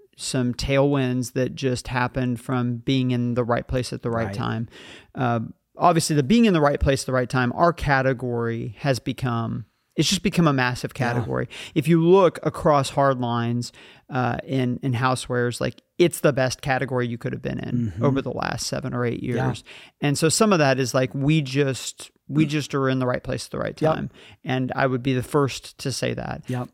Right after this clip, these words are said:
Speaker 1: And not only that, but we really chose to focus on Amazon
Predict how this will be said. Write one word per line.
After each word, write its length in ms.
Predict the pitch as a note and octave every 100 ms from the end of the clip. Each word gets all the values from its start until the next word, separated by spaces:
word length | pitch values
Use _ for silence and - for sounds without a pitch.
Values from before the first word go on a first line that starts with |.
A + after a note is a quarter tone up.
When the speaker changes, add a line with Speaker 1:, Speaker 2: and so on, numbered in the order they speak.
| _ -
Speaker 1:
And 240 | D#3+ D3+
not 120 | D3 D#3
only 300 | G#3+ G#3 E3
that, 440 | C#3 C3 B2+ - - _ _
but 260 | C#3 D#3 -
we 140 | D#3
really 380 | D3+ D#3+ G3 G3+
chose 300 | E3+ E3+ D#3 C#3+
to 80 |
focus 440 | C3+ C#3 C3 C#3 -
on 220 | B2+ B2
Amazon 880 | C3+ C3 C3+ C3 C#3+ C#3+ C#3+ D3